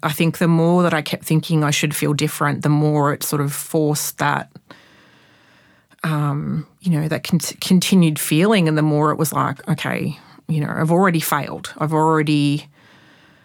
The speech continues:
left my child on his very first night on the planet, and I've already not been able to meet his needs when I'm really unwell, and how am I gonna continue to do this as a parent? Like, I'm already a failure." And,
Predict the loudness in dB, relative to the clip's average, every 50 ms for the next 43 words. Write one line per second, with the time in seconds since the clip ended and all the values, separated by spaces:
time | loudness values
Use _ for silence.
0 | _ _ _ _ _ _ -20 -20 -20 -20 _ _ _ _ _ _ _ -2 0 0
1 | 0 0 0 2 2 2 2 0 -2 0 0 2 2 2 2 2 2 2 0 0
2 | 0 0 0 -2 -2 -4 -4 -2 0 0 0 0 0 -2 -2 -4 -4 -2 -4 -2
3 | -2 -2 -4 -4 -2 -2 0 0 0 -2 -2 -2 -2 0 0 0 0 2 2 2
4 | 2 0 0 0 0 0 2 2 0 -2 -2 -4 -2 -2 0 2 2 2 2 0
5 | 0 -2 -2 0 2 2 2 2 2 0 0 -2 -2 -2 -2 0 0 0 0 0
6 | 0 0 -2 -2 0 0 0 2 2 2 0 0 -2 -4 -6 -6 -6 -4 -4 -4
7 | -2 0 0 0 2 2 2 0 0 0 -2 -2 0 0 -2 0 0 -2 0 0
8 | 0 0 0 -2 -2 -2 -4 -4 -6 -4 -6 -6 -8 -6 -4 -4 -4 -4 -6 -4
9 | -4 -2 -2 -2 -4 -4 -6 -6 -6 -4 -2 -2 0 0 2 2 0 0 -2 -2
10 | -4 -4 -4 -4 -4 -4 -6 -8 -18 -20 -20 _ _ -8 -8 -6 -4 -6 -6 -4
11 | -6 -6 -6 -6 -8 -8 -10 -12 -20 _ _ _ _ _ -4 -2 0 0 0 0
12 | 0 0 2 0 0 -2